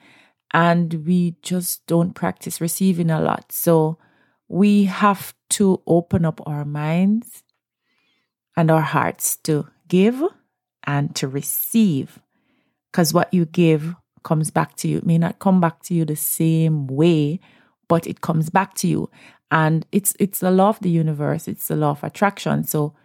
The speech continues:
um, I talk about setting goals all the time. And this is why it is important, because when you set your goals and your intentions are very clear, when you give, you get back what you want.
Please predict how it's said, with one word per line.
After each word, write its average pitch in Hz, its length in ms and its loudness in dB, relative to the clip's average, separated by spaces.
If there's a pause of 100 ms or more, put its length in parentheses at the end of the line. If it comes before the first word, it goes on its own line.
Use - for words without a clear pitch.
(340)
um, 156 440 2 (580)
I 190 60 -2
talk 185 260 2
about 175 280 2
setting 160 340 -2
goals 151 360 0
all 156 200 2
the 160 80 -2
time. 151 320 -4
And 147 100 -4
this 170 180 -4
is 170 120 -4
why 165 100 2
it 160 120 -4
is 143 100 -8
important, 170 680 -2
because 160 460 -4
when 170 160 2
you 233 120 4
set - 360 0
your 196 160 4
goals 160 720 0 (260)
and 165 160 2
your 185 140 2
intentions 175 1040 -2
are 156 200 -6
very 170 300 0
clear, 165 640 -8 (640)
when 208 200 4
you 247 140 2
give, 220 560 2 (520)
you 190 200 2
get 190 240 0
back 180 200 -2
what 185 220 -4
you 233 80 -2
want. 254 640 -6